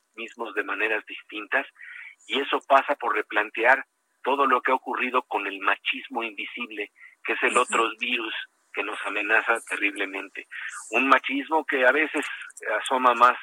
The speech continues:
Speaker 1: la cara de lo que podríamos pensar, pero que está ahí también en, en situaciones que parecen soterradas, pero que son las que precisamente van destruyendo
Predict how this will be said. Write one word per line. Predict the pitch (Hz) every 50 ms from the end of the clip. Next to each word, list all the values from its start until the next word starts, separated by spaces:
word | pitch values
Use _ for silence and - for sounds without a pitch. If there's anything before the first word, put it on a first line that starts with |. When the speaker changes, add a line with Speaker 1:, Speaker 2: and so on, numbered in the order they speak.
| - _ - - -
Speaker 1:
la | - 110 107
cara | - 120 117 120 117
de | 113 113
lo | 107 107
que | 104 - 107 98 98 - _ - - - - - - _ _ _ - 110 113 -
podríamos | - 110 113 113 117 117 120 117 -
pensar, | - 110 101 - 113 127 -
pero | 143 120 113
que | 117
está | 107 - - 131
ahí | 123 131
también | - - 123 117 113 113 117 123 135 131 - _ - - - _ _ -
en, | 107 104 107 117 - -
en | 117 98 98 101 101 104 107 - _ _ -
situaciones | - - - 110 101 - 127 127 131 123
que | - - -
parecen | - 107 110 117 120 131 123
soterradas, | - - - - 101 92 104 110 117 120 127 139 135 - - - - - - - - _
pero | - 113 110 110 107 - -
que | - 110 110 107 107 104 - _ _ _ _ _
son | - - 135 151 160
las | 156 139 -
que | - 139
precisamente | - - 120 117 - 139 - 156 143 135 143 143 147 - 139
van | 131 131 143 147 143
destruyendo | 139 131 - - - - 113 113 - - - 135 143 143 143 139 127 127 123